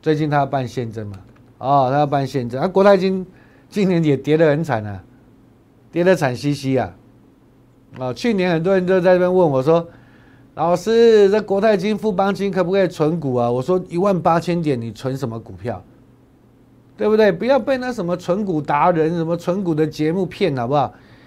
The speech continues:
一万八千点你在存股，你在存金融股。”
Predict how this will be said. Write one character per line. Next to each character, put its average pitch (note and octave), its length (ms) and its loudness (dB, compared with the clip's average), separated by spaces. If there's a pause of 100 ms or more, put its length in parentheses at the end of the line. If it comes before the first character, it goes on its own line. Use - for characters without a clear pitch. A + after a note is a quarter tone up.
一 F#3 100 -6
万 A#3 200 2
八 G#3+ 160 0
千 G#3 220 -2
点 E3 140 0
你 C3 100 -6
在 E3 160 0
存 C#3 280 -6
股， A#2+ 160 -10 (960)
你 D#3 100 -6
在 G3 140 0
存 E3 240 -2
金 E3+ 160 -2
融 C#3+ 180 -2
股。” A2+ 160 -10